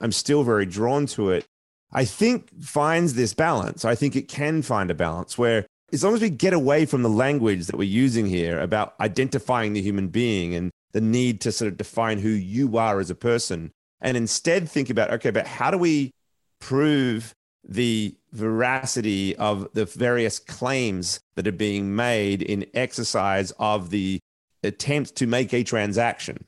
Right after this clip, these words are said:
And you start to sort of, like, depersonalize the concept. And it's simply the idea that as a society or as an economy, really,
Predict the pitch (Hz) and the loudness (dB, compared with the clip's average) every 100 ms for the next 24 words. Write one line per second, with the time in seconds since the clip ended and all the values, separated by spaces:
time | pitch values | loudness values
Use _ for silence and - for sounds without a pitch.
0 | _ _ _ - 113 113 139 139 - 131 | _ _ _ -4 0 0 2 0 0 0
1 | 135 110 107 90 - _ - 95 147 - | 0 2 0 -2 -10 _ -10 0 0 2
2 | 143 139 - 123 110 107 101 98 92 - | 2 2 2 0 0 2 0 -2 -6 -10
3 | - 175 196 - 53 - - - _ _ | -4 -2 -2 -2 -4 -6 -16 -20 _ _
4 | _ _ 131 131 - - 175 170 156 139 | _ _ -2 -2 0 2 2 2 2 4
5 | 131 120 120 98 123 117 104 - 117 131 | 4 2 2 0 2 2 2 0 0 0
6 | 117 110 110 131 104 101 98 104 95 87 | -2 -2 -2 0 2 2 2 2 0 -6
7 | - - 160 143 101 85 85 76 80 - | -10 -4 -2 0 0 0 0 -2 -6 -10